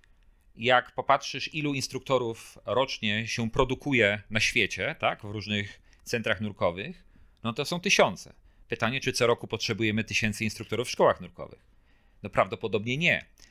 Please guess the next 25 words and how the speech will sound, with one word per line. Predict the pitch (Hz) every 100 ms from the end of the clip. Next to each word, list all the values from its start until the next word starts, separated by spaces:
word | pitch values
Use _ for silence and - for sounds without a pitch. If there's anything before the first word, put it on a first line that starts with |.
| _
Więc | 101 -
poza | - 160 147
tym, | 117 98
że | 101
zostajesz | 95 110 104 101
instruktorem | 101 - - 107 98
nurkowania | 98 104 98 92
i | 90
znasz | 95 113 -
języki, | 107 92 82 - 117 175 - _ _ _
to | 139
fajnie, | - 117 110
żebyś | 104 95
potrafił | - - 98 - 90
coś | - -
jeszcze, | 139 - - _ _ _ _ 98
nie? | 151 - _ _ _ _ _ _
I | -
tu | - 220
jest | 165 113 -
kolejna, | 110 104 98 92 92 - -
e, | 101 95 95 92
sprawa, | - 87 87 135 190 _ _ _ _ _ -
e, | 104 107 -
żeby | 104 127 113 120 117 117